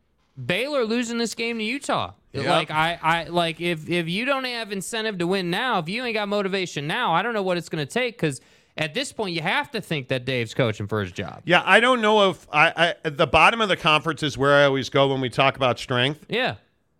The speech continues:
Speaker 2: I, I, is West Virginia better than Iowa State? Is Houston the team that we saw lose to Rice, who dug themselves a massive hole to start that game?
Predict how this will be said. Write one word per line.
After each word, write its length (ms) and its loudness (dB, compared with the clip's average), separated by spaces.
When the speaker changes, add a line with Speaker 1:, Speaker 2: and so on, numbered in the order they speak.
Speaker 2:
I, 200 -2
I, 280 0
is 200 4
West 300 4
Virginia 540 2
better 260 4
than 160 2
Iowa 320 0
State? 360 -6
Is 380 0
Houston 640 0
the 80 2
team 380 0
that 140 -2
we 160 -2
saw 420 2
lose 340 -4
to 100 -2
Rice, 540 -2
who 220 0
dug 280 6
themselves 520 0
a 80 4
massive 640 0
hole 300 4
to 100 -2
start 320 0
that 240 -2
game? 300 -2